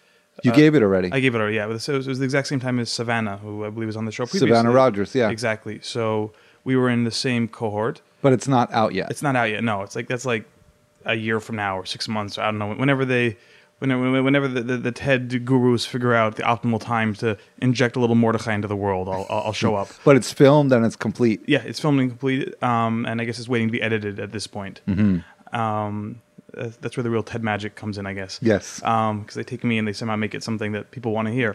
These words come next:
Speaker 1: Ted's like the wizard behind the curtain. No one's
Speaker 2: Exact-
Speaker 1: met TED.
Speaker 2: <laughs> Exactly. Who is TED?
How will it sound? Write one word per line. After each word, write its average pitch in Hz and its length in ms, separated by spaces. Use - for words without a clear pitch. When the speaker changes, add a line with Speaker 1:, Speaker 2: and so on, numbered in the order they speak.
Speaker 1:
Ted's 131 240
like 143 140
the 139 80
wizard 117 340
behind 104 300
the 90 60
curtain. 98 300
No 92 100
one's 101 160
Speaker 2:
Exact- 110 120
Speaker 1:
met 101 220
TED. 90 340
Speaker 2:
<laughs> 196 400
Exactly. 113 420
Who 214 60
is 190 140
TED? 107 280